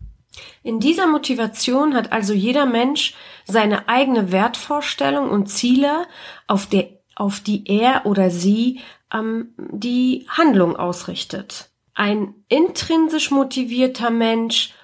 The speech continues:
freut sich über Verantwortung und schätzt diese. In dem, was du tust oder in deinem Beruf, siehst du einen Sinn und du fühlst dich wohl damit und bist sogar erfüllt mit dem, was du tust.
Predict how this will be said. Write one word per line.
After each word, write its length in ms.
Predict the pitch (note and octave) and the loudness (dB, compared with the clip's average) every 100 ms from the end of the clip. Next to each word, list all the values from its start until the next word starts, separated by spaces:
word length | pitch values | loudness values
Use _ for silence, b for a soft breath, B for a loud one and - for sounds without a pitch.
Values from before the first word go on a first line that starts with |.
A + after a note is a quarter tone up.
| B | B
freut 480 | - - A3+ A#3+ A#3 | -12 -2 2 2 0
sich 260 | - G#3 - | -4 -4 -4
über 180 | G3 A3+ | -6 -4
Verantwortung 960 | A#3 - G3+ G3 - F#3+ G3 G3 A3 | -4 0 0 0 -2 -2 -2 -2 -4
und 180 | - C#4 | -2 0
schätzt 520 | - C4 B3+ - - | 2 0 -2 -8 -6
diese. 500 | F#3+ F3 E3 A#2+ G2 _ _ _ | -6 -4 -4 -8 -8 _ _ _
In 260 | - A3 G#3 | -6 -4 -2
dem, 320 | A#3+ C4+ C#4 | 2 2 2
was 220 | A3+ G3+ | -2 -6
du 120 | - | -10
tust 540 | F#3 - D4 E4 E4 - | -12 -6 -2 -2 -4 -6
oder 260 | A3+ G#3+ | -6 -4
in 140 | G#3+ G3+ | -4 -2
deinem 320 | G3 G3+ F#3+ | 0 2 2
Beruf, 600 | F#3 F3+ B3 D#4 F4 - B B B - | -2 0 2 2 2 -8 B B B -6
siehst 500 | G#3 B3 C4+ - - | 0 2 2 -2 -6
du 120 | - | -2
einen 420 | B3 A#3+ B3 A#3+ | 0 2 2 2
Sinn 500 | A3+ C4+ B3 F3 D#3+ B B B | 2 4 4 2 -2 B B B
und 200 | G#3 G#3 | -4 -2
du 60 | |
fühlst 580 | G3 - C4 C4 - - | -4 -2 0 0 -4 -2
dich 340 | A3 G3 - _ _ _ | -2 -2 -6 _ _ _
wohl 460 | F3+ F#3 A#3+ D4+ | -4 0 2 2
damit 500 | D#4+ D#4+ D#4 D#4+ D#4+ | 2 0 0 -2 -4
und 220 | - G3 G3 | 0 2 4
bist 300 | B3 A#3+ - | 2 0 -4
sogar 440 | A3+ G3+ G3 - | -2 2 0 0
erfüllt 560 | A3 - - E4 C4 G3+ | -6 -6 0 0 0 0
mit 200 | F#3 F3+ | 0 0
dem, 200 | F3 D#3+ | -2 -4
was 200 | D#3+ - | -8 -12
du 120 | E3+ | -12
tust. 680 | - E3+ F#3 - - - | -12 -14 -16 -14 -14 -16